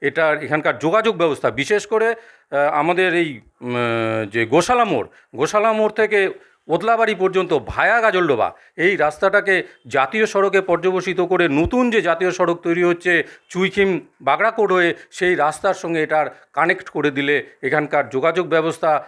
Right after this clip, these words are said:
উন্নয়ন হবে এবং এখানকার রেল যোগাযোগ ব্যবস্থার উন্নয়নের জন্য জলপাইগুড়ি রোড স্টেশনে রাজধানী স-, সহ বন্দে ভারত সহ সমস্ত প্রিমিয়াম ট্রেন সহ আমাদের বোম্বে যাওয়ার ট্রেন, সেকেন্দ্রাবাদ যাওয়ার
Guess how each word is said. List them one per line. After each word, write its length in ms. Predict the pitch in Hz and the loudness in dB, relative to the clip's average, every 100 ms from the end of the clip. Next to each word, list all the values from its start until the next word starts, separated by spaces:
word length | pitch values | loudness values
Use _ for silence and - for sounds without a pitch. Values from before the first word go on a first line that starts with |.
| - | -10
উন্নয়ন 400 | 165 151 185 208 | -4 0 2 2
হবে 280 | 208 220 240 247 - - | 2 2 0 -2 -10 -2
এবং 200 | 147 151 | 0 2
এখানকার 360 | 147 151 131 | 0 0 0
রেল 220 | 120 214 | 0 0
যোগাযোগ 380 | 226 220 220 202 | 0 0 0 -2
ব্যবস্থার 460 | 170 180 180 190 165 | 0 -2 0 0 0
উন্নয়নের 540 | 165 175 185 190 202 | 0 2 2 2 0
জন্য 420 | 170 196 170 107 - _ - | 0 0 2 0 -4 _ -2
জলপাইগুড়ি 600 | 147 170 190 185 185 165 | -2 2 0 0 0 0
রোড 320 | 131 214 226 | 2 0 -2
স্টেশনে 560 | - 220 196 196 185 - - _ - | -2 -2 0 2 0 -2 -10 _ -4
রাজধানী 600 | 139 180 175 240 262 233 | 0 0 0 0 2 -2
স-, 160 | - _ _ _ | -6 _ _ _
সহ 420 | - 196 196 151 - - - _ _ 139 | -4 0 2 0 -4 -16 -20 _ _ 0
বন্দে 280 | 160 214 | 0 2
ভারত 240 | 240 240 226 | 0 0 -2
সহ 240 | 214 190 | 0 0
সমস্ত 420 | 156 185 233 247 | 0 0 0 0
প্রিমিয়াম 520 | 233 180 202 208 202 190 | -4 -4 -2 2 0 0
ট্রেন 260 | 185 185 | -2 -2
সহ 320 | - 185 175 156 - - | 0 2 2 0 -6 -8
আমাদের 320 | 127 160 175 160 | -2 0 0 0
বোম্বে 360 | 135 185 214 | 0 0 0
যাওয়ার 240 | 208 208 202 | 2 0 0
ট্রেন, 320 | 190 190 160 - _ | 0 0 -2 -10 _
সেকেন্দ্রাবাদ 580 | - 156 208 214 202 170 | -4 0 2 2 0 0
যাওয়ার 180 | 196 | 0